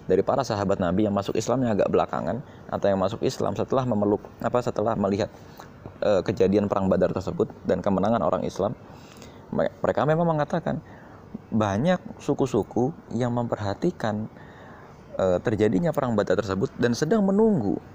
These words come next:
siapa yang akan memenangkan Perang Badar ini, karena mereka masih pragmatis. Tapi ternyata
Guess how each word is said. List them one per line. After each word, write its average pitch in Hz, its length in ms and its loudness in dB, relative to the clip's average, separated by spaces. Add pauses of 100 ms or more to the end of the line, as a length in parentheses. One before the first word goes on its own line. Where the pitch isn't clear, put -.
(1080)
siapa 190 320 0
yang 98 80 2
akan 98 240 -2
memenangkan 104 320 -2
Perang 90 240 -2
Badar 80 240 0
ini, - 240 -12
karena 120 160 0
mereka 135 240 0
masih 135 240 -2
pragmatis. - 560 -6 (960)
Tapi - 240 -4
ternyata 196 500 2